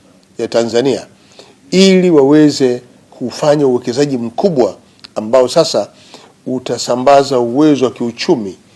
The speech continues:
kwa mtu mmoja mmoja na taifa kwa ujumla. Tunapoangalia leo tuna miradi, lakini tuna uwe-, makampuni ya uwekezaji zaidi ya ishirini na nne kutoka Japani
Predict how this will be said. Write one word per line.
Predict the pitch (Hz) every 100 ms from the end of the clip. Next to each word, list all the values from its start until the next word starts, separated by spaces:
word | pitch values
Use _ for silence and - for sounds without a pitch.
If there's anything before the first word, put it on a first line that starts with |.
| _ -
kwa | 104
mtu | 160 -
mmoja | 180 180 180
mmoja | 175 202 190 156
na | 127
taifa | 131 135 113
kwa | 101 101
ujumla. | 101 90 78 _ _ _ _ _ _ - _
Tunapoangalia | - 110 104 117 120 120 127 147 139
leo | 160 156
tuna | - 127
miradi, | 127 139 147 147 147 - _ - -
lakini | 113 113
tuna | - 131
uwe-, | 131 117 127
makampuni | 120 120 127 127 - 156 151
ya |
uwekezaji | 135 123 127 147 147
zaidi | 127 160
ya | 147
ishirini | - 175 170
na |
nne | 180 113 - _ _
kutoka | - 143 135
Japani | 131 120 160 151 123